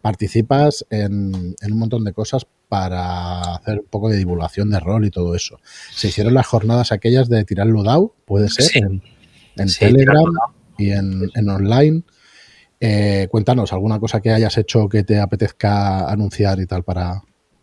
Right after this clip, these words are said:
Speaker 2: Uf,
Speaker 1: darle
Speaker 2: eh,
Speaker 1: esta pequeña
Speaker 2: claro,
Speaker 1: difusión?
Speaker 2: Tira-, Tirando Dao, para el
Speaker 1: Vale.
Speaker 2: que le interese,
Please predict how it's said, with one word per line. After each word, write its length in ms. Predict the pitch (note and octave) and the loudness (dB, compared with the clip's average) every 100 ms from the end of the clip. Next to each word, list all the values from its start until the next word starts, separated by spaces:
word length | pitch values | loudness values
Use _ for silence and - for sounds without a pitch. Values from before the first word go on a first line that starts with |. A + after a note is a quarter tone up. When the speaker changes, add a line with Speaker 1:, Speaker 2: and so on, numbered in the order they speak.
| _ - | _ -2
Speaker 2:
Uf, 220 | A#2 F#2 | -2 -2
Speaker 1:
darle 200 | F#2 G2 | -2 0
Speaker 2:
eh, 20 | G2 F#2 | 0 0
Speaker 1:
esta 80 | F#2+ | -2
pequeña 260 | F2+ F2+ F#2 | -2 -2 0
Speaker 2:
claro, 180 | G#2 - - | 0 0 -6
Speaker 1:
difusión? 400 | G2 G2+ - E2+ | -10 -8 -6 -8
Speaker 2:
Tira-, 60 | |
Tirando 360 | - G2+ G#2+ A2+ | -2 2 4 6
Dao, 280 | A2+ C3+ D3 | 6 4 2
para 320 | G#2 F#2+ F#2 | 2 2 2
el 60 | F2+ | 2
Speaker 1:
Vale. 80 | F#2 | 0
Speaker 2:
que 80 | F#2 | 0
le 80 | F#2 | 0
interese, 480 | F#2 - G#2 B2+ | 0 -2 -2 0